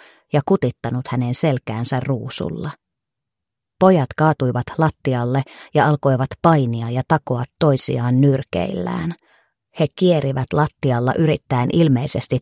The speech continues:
tappaa toisensa, kunnes jompikumpi potkaisi tuolin jalkaa ja tuoli rysähti kumoon. "Douglas", Joan yritti sanoa. Kumpikaan poika ei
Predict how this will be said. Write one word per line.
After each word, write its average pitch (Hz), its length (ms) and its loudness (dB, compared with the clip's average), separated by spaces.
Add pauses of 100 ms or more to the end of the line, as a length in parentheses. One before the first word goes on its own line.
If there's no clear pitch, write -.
tappaa 127 360 -2 (120)
toisensa, 131 540 0 (680)
kunnes 147 360 4
jompikumpi 151 680 2
potkaisi 131 600 -2
tuolin 131 360 0
jalkaa 123 540 -2 (320)
ja 139 160 0
tuoli 139 320 2
rysähti 120 520 -2
kumoon. 147 560 -2 (880)
"Douglas", 151 540 0 (440)
Joan 127 240 2
yritti 131 440 -4
sanoa. 135 460 -4 (520)
Kumpikaan 123 540 2
poika 131 300 0
ei 135 180 -2